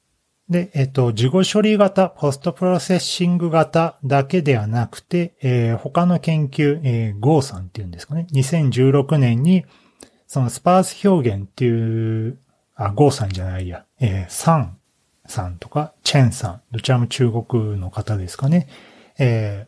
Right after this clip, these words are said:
ー、モデルの学習の中に、えー、そのスパースエンベディングっていうのを獲得できるように取り込んだ、そのモデル取り込み型みたいなものも、えー、提案していたりします。まあ、このモデルに取り込むことで、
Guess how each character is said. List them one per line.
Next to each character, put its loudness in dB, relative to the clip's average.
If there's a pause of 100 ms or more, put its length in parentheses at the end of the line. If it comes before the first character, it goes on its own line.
ー、 -6
モ 2
デ 2
ル 4
の 4
学 2
習 2
の 6
中 4
に、 4 (500)
え -2
ー、 -2
そ -4
の 0
ス -10
パ 2
ー 0
ス -2
エ 0
ン 0
ベ 2
デ 0
ィ -4
ン -10
グ -14
っ -18
て -8
い -2
う 0
の 2
を -4
獲 -2
得 0
で 4
き -6
る 0
よ 2
う -2
に 4
取 -2
り -4
込 -4
ん -4
だ、 0
そ -4
の 0
モ 0
デ 0
ル 0
取 -2
り -6
込 0
み 2
型 0
み 0
た 2
い 2
な 0
も 0
の 0
も、 2 (480)
え 0
ー、 0
提 -2
案 0
し -6
て -4
い -10
た -8
り -6
し -12
ま -18
す。 -20 (420)
ま 0
あ、 -2
こ -4
の 0
モ -2
デ 2
ル 0
に 4
取 0
り -10
込 0
む 2
こ -2
と 0
で、 0